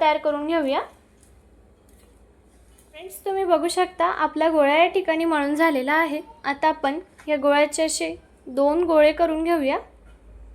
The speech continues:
दोन सारख्या आकाराचे असे आपण याला गोळे करून घेऊया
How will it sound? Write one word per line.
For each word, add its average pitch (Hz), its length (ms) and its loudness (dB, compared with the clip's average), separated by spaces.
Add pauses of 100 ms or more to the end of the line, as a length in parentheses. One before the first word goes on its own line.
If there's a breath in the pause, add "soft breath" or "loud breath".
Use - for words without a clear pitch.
(1120)
दोन 247 260 -6
सारख्या 277 460 -4
आकाराचे 277 440 -4
असे 269 180 -4
आपण 262 260 -8
याला 240 280 -6 (600 loud breath)
गोळे 277 280 4
करून 302 340 0
घेऊया 311 360 -4